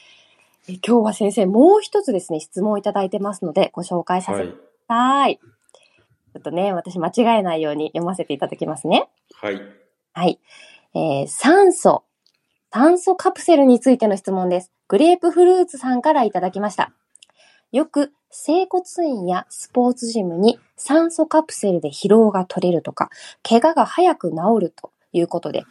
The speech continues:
Speaker 1: 数百円で試していきませんかと勧誘されます。自分なりにネットで検索してみると、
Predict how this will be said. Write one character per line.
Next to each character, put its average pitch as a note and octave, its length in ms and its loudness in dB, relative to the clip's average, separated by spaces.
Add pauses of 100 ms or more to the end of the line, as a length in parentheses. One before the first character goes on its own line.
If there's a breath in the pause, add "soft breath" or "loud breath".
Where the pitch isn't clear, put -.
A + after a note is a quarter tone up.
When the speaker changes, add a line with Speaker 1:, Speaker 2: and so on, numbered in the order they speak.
Speaker 1:
数 F4 280 4
百 F#4 280 4
円 E4+ 80 6
で B3 100 0
試 C4 280 0
し - 80 -8
て D#4+ 80 0
い C#4+ 60 -2
き C#4+ 100 -2
ま C#4 100 0
せ C#4 160 -2
ん C4+ 60 -4
か F4 100 2
と C#4 140 0
勧 C4 300 0
誘 C4 120 2
さ A#3 140 -4
れ G3 80 -2
ま F#3 120 -6
す。 - 140 -18 (420 soft breath)
自 F#3 140 2
分 F4 220 4
な E4 100 6
り C#4+ 120 0
に B3+ 120 4
ネ G3+ 120 0
ッ G3+ 120 -16
ト B3 120 -2
で C4+ 100 4
検 A#3+ 280 -4
索 A#3 220 -6
し - 60 -12
て G#3 120 -4
み G3+ 120 -2
る E3 100 -4
と、 F#3+ 240 2